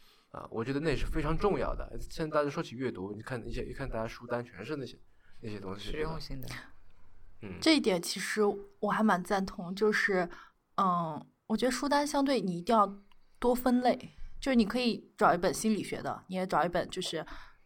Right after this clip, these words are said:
Speaker 3: 讲动植物学的，都可以，因为其实很多信息都是穿插式的。然后，但是我觉得始终我，我个人觉得啊，就是因为像我弟弟现在是在，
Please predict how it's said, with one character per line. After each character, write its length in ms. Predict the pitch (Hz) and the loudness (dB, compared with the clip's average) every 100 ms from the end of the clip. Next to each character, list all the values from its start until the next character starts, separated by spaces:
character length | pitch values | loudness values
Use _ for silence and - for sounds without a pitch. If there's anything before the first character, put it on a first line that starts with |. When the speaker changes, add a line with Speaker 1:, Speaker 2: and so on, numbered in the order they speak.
| - | -6
Speaker 3:
讲 160 | - 165 | -2 0
动 160 | 247 220 | 4 4
植 140 | 190 | 4
物 160 | 190 214 | 0 0
学 200 | - - | -2 -4
的， 160 | - - - | -6 -8 0
都 120 | 277 | 2
可 280 | 262 - 143 | 4 2 0
以， 100 | 139 | 0
因 160 | 214 | 0
为 160 | 240 247 | 2 0
其 80 | 247 | 0
实 120 | 240 | 0
很 120 | 220 | 0
多 160 | 180 208 | 0 -2
信 240 | 208 240 | 0 -2
息 140 | 220 - | -2 0
都 120 | 233 | -2
是 240 | - 196 | -2 -4
穿 220 | 196 220 | -4 -4
插 180 | 220 226 | -2 -2
式 220 | 214 - | -4 -6
的。 220 | 170 - - - - - - | -6 -10 -12 -20 -20 -20 -8
然 160 | - 185 | -2 2
后， 260 | 214 214 208 | 4 4 4
但 180 | 233 | 0
是 160 | 233 226 | 0 0
我 140 | 214 | 0
觉 140 | 196 202 | 2 2
得 160 | 214 | 2
始 180 | 214 185 | 0 -4
终 320 | 185 214 226 220 - - - - - | 0 2 2 -2 -12 -18 -20 -20 -6
我， 480 | 190 180 170 156 233 - _ _ _ _ _ _ _ | 0 2 2 0 -4 -12 _ _ _ _ _ _ _
我 120 | - 185 | -2 2
个 160 | - | 6
人 140 | 330 247 | 6 6
觉 160 | 170 | 2
得 100 | 135 | 0
啊， 160 | 127 - | 0 -2
就 160 | - 233 | 0 4
是 280 | 226 214 208 - | 6 4 0 0
因 200 | 254 262 | 4 4
为 80 | 247 - - - - - | 2 -4 -20 -20 -20 -16
像 420 | - 269 226 - - - - - | 0 4 4 2 -8 -20 -14 -8
我 80 | |
弟 220 | 196 262 247 | -6 -4 -4
弟 180 | 208 | -4
现 160 | 185 208 | -2 0
在 80 | 190 | 0
是 160 | - | -2
在， 420 | 196 185 165 147 | 0 2 2 0